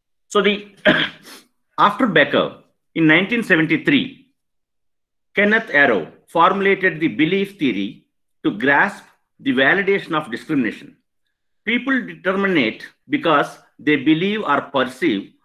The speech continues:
that people from another group are, on an average, less productive, and therefore they make their decisions about hiring and wages for the other group members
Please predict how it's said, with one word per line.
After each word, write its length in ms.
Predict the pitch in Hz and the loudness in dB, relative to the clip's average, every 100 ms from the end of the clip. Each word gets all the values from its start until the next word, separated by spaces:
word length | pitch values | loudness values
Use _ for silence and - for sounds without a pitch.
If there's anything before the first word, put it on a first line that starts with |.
| _ _ | _ _
that 320 | 131 127 - | -2 -2 -4
people 380 | 190 220 226 226 | -8 -6 -6 -6
from 240 | 196 165 | -2 -2
another 360 | 120 127 147 185 | 2 2 4 4
group 320 | 156 156 135 - | 6 4 2 2
are, 400 | 131 139 139 - - | 4 6 2 -8 0
on 180 | 123 | 2
an 140 | 127 120 | 4 4
average, 400 | 107 107 120 202 - _ _ _ 104 | 2 2 0 0 -8 _ _ _ 0
less 240 | 131 135 | 0 0
productive, 600 | - 117 123 - 165 233 - _ - | -2 0 0 -2 -4 -6 -18 _ 0
and 320 | 143 185 180 | 2 2 2
therefore 600 | 139 135 135 117 95 - _ _ _ | 2 2 2 -2 -2 -4 _ _ _
they 140 | 156 156 | 0 2
make 300 | 165 202 170 | 2 0 0
their 220 | 185 117 | 0 2
decisions 520 | 120 123 - 185 185 | -2 -4 -6 -6 -2
about 380 | 131 117 131 - _ _ _ | -2 0 -2 -2 _ _ _
hiring 680 | - 139 165 180 190 175 - | 0 2 2 -2 -4 -8 -10
and 240 | 120 120 113 | -4 -4 -2
wages 380 | 135 135 160 - | -2 -2 -6 -4
for 180 | 135 | -6
the 240 | 113 139 - | -2 -4 -4
other 260 | 110 113 143 | -2 0 0
group 460 | 104 120 107 - | -2 -4 -4 -4
members 540 | 113 98 87 95 - | -2 -2 0 -2 -4